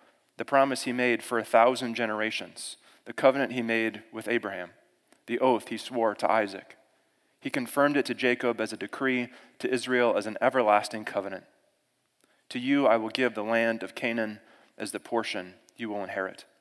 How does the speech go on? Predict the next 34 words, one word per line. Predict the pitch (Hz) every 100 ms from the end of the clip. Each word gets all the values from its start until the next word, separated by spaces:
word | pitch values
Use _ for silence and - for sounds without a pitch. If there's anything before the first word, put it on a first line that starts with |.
| _ _ _ _ _ _ _ _ _ _ _ _ _ _ _
He | -
remembers | 135 131 135 143 139 127 -
his | 110
holy | - 131 127
promise | 123 123 107 104 101 - - -
given | 123 117 117 113 _ _ -
to | 117
his | 110
servant | - 113 107
Abraham. | 101 95 92 85 - _ _ _ _ _ _ _ _ _ _ _ _ _ _ _ _ _
He | 131
brought | 117 135 123
his | 120
people | - 139 123 117 -
out | 120
of | 120
Egypt | 113 123 117 - -
with | 110 -
rejoicing, | 104 107 107 101 85 85 _ _ _ _ _ _ _ _ _ _ _
his | 120 -
chosen | 139 127 123
ones | 113 101 101
with | 107 104
shouts | - 107 101 - -
of | 95
joy. | - 101 92 - _ _ _ _ _ _ _ _ _
He | -
gave | 123 131 131
them | 123
the | 120
lands | 113 120 120 117 -
of | 101
the | 101
nations, | 113 120 127 113 110 -